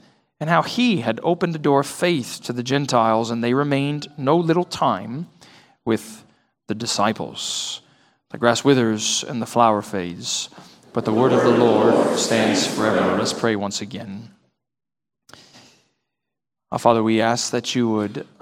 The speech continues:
bless our hearing and study of your truth this morning, knowing that the truth is found in your Son, Jesus Christ,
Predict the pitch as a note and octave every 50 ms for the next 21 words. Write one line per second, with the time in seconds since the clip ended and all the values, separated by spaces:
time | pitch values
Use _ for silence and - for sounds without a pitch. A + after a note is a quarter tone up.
0 | C#3+ C3 A#2+ B2+ B2+ C3 C3+ - - - - - - - - - B2 A#2 A2+ A2
1 | - - D#3+ D3+ C#3 C3 C3+ C#3 C#3+ C#3+ D3+ E3 - - _ _ _ - C3 A2+
2 | G#2+ A#2 - - - C#3+ B2+ C3 C3 C3 B2+ B2 B2 A#2 A#2+ A#2 A2+ A2+ A2 A2+
3 | - - C3 B2 A#2+ A#2 - - - D3 C#3 B2 - - C3 C3 C3 B2+ B2 B2
4 | B2 B2+ C3 C3+ B2+ C3 B2+ B2+ B2 B2 B2 B2 A2+ C#3 D3 - - D3 C#3 C3+
5 | C3+ B2+ - - C3+ C#3 C#3 C#3+ C3+ C3 B2 B2 - C#3 C#3 C3+ C3+ C3 C#3 C3+
6 | B2 B2+ A#2 - - - B2+ B2 C3 C#3 - - - - - -